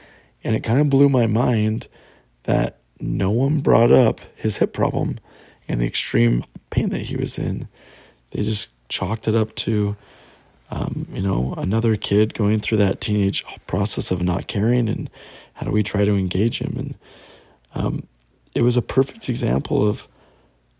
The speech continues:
how often people don't focus on other priorities and good things, even like academics and school. Again, previously, he was a good student when, uh, basic needs aren't met,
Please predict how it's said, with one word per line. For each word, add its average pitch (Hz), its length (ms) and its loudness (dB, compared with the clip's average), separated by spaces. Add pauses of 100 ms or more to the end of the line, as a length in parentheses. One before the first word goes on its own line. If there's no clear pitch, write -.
(100)
how 107 560 2 (1600)
often - 340 -4
people 120 280 2
don't 113 300 4
focus - 480 2
on 110 160 0
other 113 220 2
priorities 101 840 2 (340)
and 104 220 0
good 156 240 4
things, - 360 -2
even 101 220 2
like 95 280 -4
academics - 580 -2
and 107 140 -4
school. - 480 0 (720)
Again, 113 340 4
previously, 123 580 2
he 113 240 -4
was 104 140 0
a 104 60 -2
good 113 160 -2
student - 540 -2 (560)
when, 110 380 2
uh, 117 140 4
basic - 520 0
needs 107 480 0 (100)
aren't - 260 -6
met, - 360 -4